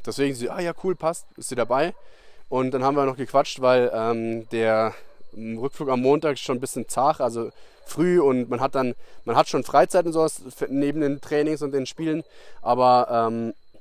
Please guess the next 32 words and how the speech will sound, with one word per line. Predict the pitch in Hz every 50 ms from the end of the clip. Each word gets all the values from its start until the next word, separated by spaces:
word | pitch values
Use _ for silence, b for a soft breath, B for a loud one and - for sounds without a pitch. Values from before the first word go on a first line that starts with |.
| - - -
auch | 110 131 127 -
nicht | 156 139 120 -
so | - 131 120 117
wirklich | 131 151 - - 117 - -
irgendwie, | 107 107 110 107 110 110 110
weil | 113
man | 113 123 127
ist | 123 -
ja | 139
trotzdem | - - 139 - - - 139 127 123 - b b b b b b
an | b 120 123
was, | 127 123 -
so, | -
äh, | 117 - - - - 117 113 113
was | 107 120 123 - -
gebunden | - 127 110 143 165 185 - 156
und | 143 135
sowas, | 143 139 143 139
also | 139 123 127 127
dieses | 123 123 117 117 110
Programm | - 127 117 - 123 131 147
und | 151 143
sowas, | 139 135 131
was | 135 -
wir | - 127
haben | 131 135 139 139 135
dann, | 135 127 127 127 b b b b b b b
also | - 120 117 113 117
an | 117 120
unser | 120 117 113 117 113 113 107
Unternehmen | 120 113 117 113 120 131 139 147 139 127
da, | 131 127 127 123 110 107 101